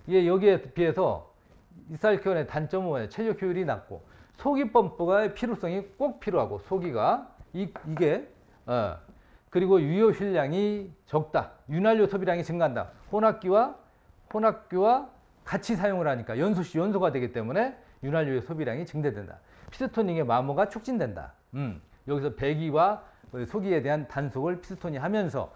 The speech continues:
거기에 대한 피스토닝의 영향이, 에, 미치기 때문에 그렇다고 볼 수 있죠. 저속과 고속에서 역화가 발생하기 쉽다. 역화라는 얘기는 밸브가 닫히기 전에, 어, 연소에서 연소가 되는 상태가 되는 거죠. 다시 말하면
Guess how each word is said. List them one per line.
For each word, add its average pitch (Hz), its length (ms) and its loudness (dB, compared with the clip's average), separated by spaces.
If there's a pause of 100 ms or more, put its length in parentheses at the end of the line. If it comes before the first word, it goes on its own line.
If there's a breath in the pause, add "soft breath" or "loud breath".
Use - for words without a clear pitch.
(200 loud breath)
거기에 135 220 -2
대한 151 240 -2
피스토닝의 156 720 -4 (240 loud breath)
영향이, 127 680 -4 (380)
에, 92 260 -8 (280)
미치기 156 340 -4
때문에 123 480 -6 (160)
그렇다고 117 360 -6
볼 92 100 -10
수 95 140 -14
있죠. 85 160 -16 (300 soft breath)
저속과 240 460 2
고속에서 185 560 2 (240 soft breath)
역화가 220 460 0
발생하기 208 400 -6
쉽다. - 320 -12 (180 soft breath)
역화라는 214 440 0
얘기는 160 300 -4 (260 soft breath)
밸브가 220 380 4
닫히기 214 420 -6
전에, 190 420 0 (340 soft breath)
어, 131 180 2
연소에서 185 460 2
연소가 202 420 0
되는 180 180 0
상태가 135 340 -4
되는 117 180 -4
거죠. 92 200 -10
다시 156 220 -6
말하면 165 360 0